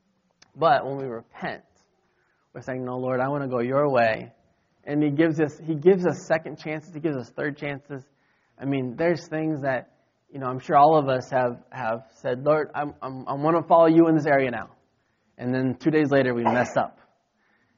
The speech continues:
And it's like, "Oh, Lord, actually, sorry, Lord, I wanna follow you in this area. Help me." And then a couple days later, we mess up in that area. He's patient with us, isn't he? He's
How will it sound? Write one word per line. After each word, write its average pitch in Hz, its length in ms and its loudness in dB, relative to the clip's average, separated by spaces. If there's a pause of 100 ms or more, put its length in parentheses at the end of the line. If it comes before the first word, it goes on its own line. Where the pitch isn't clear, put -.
And 127 120 -8
it's 123 80 -10
like, 127 120 2
"Oh, 147 220 2
Lord, 156 340 2
actually, 147 360 -8
sorry, 151 400 2
Lord, 143 240 2 (180)
I 131 60 -6
wanna 143 160 0
follow 139 240 4
you 127 220 -2
in 127 60 -4
this 123 140 -10
area. 95 220 -16 (160)
Help - 260 0
me." 120 100 -20 (520)
And 131 120 -8
then 127 80 -4
a 117 60 -8
couple 139 220 -4
days 135 100 -2
later, 131 160 -2
we 117 100 -8
mess 113 280 -6
up 117 140 -8
in 113 80 -14
that 107 100 -10
area. - 400 -14 (920)
He's 160 180 -6
patient - 480 -4
with 107 140 -12
us, 117 180 -10
isn't 127 160 -14
he? - 80 -20 (680)
He's 147 120 -16